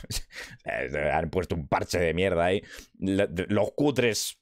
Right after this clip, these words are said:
o sea, es que son cutres, tío, es que no me jodas. Han puesto un puto parche de mierda en donde, según los reportes que llegue a, de los jugadores, pues lo van a poner en una lista negra donde no se van a poder enfrentar contra este tipo de gente, ¿no? Que esté en la white list, en la lista blanca.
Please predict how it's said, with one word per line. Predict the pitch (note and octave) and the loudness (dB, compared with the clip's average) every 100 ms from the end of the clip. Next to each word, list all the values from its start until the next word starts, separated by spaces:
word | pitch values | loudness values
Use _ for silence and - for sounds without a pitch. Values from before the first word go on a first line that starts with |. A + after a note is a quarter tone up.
| - | -4
o | |
sea, | - | 0
es | G2+ | 2
que | B2 | 2
son | - C3 A#2+ | 2 2 0
cutres, | - D3 F3+ D#3+ C3+ A#2 - | 2 4 6 4 2 0 0
tío, | - C3+ D3 | 0 2 2
es | A2+ | 2
que | - | 0
no | A2+ | 0
me | G#2+ | 2
jodas. | F#2+ C#3+ G#2+ - - - - - - | 4 4 2 -2 -12 -20 -20 -6 0
Han | C3 | 0
puesto | - D#3 - | 2 2 2
un | D3+ B2 | 0 4
puto | G3 C#3+ A#2+ | 2 4 2
parche | D3 E3+ - D#3+ D#3+ | 4 2 2 4 4
de | D#3 | 4
mierda | F3+ G3 F#3+ F3+ G#3 | 4 4 4 4 4
en | F#3 | 4
donde, | C3 B2 A2+ A#2 A2 | 4 4 4 4 4
según | G2+ A#2 D3+ | 2 2 4
los | D#3+ D3+ | 6 6
reportes | D#3 D#3+ D#3+ E3 D3+ | 4 4 2 2 2
que | D3+ D3+ | 2 2
llegue | F3+ F3+ F3 D#3+ | 2 4 4 6
a, | D#3+ C#3+ | 4 4
de | D3 | 2
los | D3+ | 2
jugadores, | D#3 D#3 D#3 G3+ G#3+ A3+ - - - _ | 4 4 4 4 4 2 -4 -14 -20 _
pues | - A#2+ | 2 4
lo | A2+ | 4
van | D#3 | 4
a | D#3 | 4
poner | D#3 F3 | 2 4
en | C#3 | 2
una | C#3 E3 | 2 2
lista | E3 D#3+ E3+ | 2 2 2
negra | F#3 G#3 G#3 A3 | 4 4 4 4
donde | E3 C3+ | 4 2
no | C#3 | 2
se | D3 | 4
van | D#3 D#3 | 4 4
a | |
poder | D#3 D#3 | 4 2
enfrentar | D3 D3+ D3+ F#3 G3+ | 2 0 4 2 2
contra | D#3+ D3+ | 2 2
este | D3+ D3 | 2 2
tipo | C#3 C3+ | 2 4
de | A#2+ | 4
gente, | G#2+ G#2+ A2+ A#2 D3+ D3+ | 4 2 2 2 0 2
¿no? | C3 | 2
Que | D3+ | 2
esté | A2+ C#3 | 2 2
en | E3+ | 4
la | C#3 A2 | 4 4
white | C3 B2+ G#2 | 4 2 2
list, | A2 D3 - | 2 2 0
en | E2+ G#2+ | 2 4
la | A2 | 2
lista | A#2 - A2+ | 2 2 2
blanca. | G2+ G2+ A2 C3+ | 2 0 0 -2